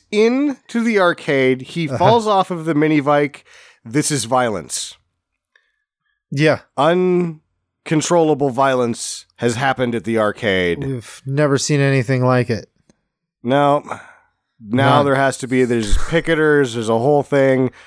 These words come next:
Speaker 2: There's a bunch of other stuff
Speaker 1: The
Speaker 2: that happens
Speaker 1: picketers,
Speaker 2: here,
Speaker 1: isn't
Speaker 2: but
Speaker 1: it just the nephews with, like, too many signs each?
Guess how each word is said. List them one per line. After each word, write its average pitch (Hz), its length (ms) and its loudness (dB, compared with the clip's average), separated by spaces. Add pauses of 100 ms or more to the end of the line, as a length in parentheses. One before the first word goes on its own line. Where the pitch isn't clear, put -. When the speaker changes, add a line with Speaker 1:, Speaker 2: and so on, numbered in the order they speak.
Speaker 2:
There's 160 80 -6
a 180 40 -6
bunch 208 220 -2
of 165 60 2
other 139 160 -2
stuff 123 240 -2
Speaker 1:
The 113 80 -4
Speaker 2:
that 101 40 2
happens 117 300 2
Speaker 1:
picketers, 143 120 4
Speaker 2:
here, 107 100 2
Speaker 1:
isn't 160 220 0
Speaker 2:
but 170 80 2
Speaker 1:
it 139 60 -6
just 143 220 -4
the 156 80 0
nephews 143 580 -2
with, 135 220 -2
like, 123 260 0 (320)
too 143 200 0
many 135 200 0
signs 123 460 -2
each? - 400 -6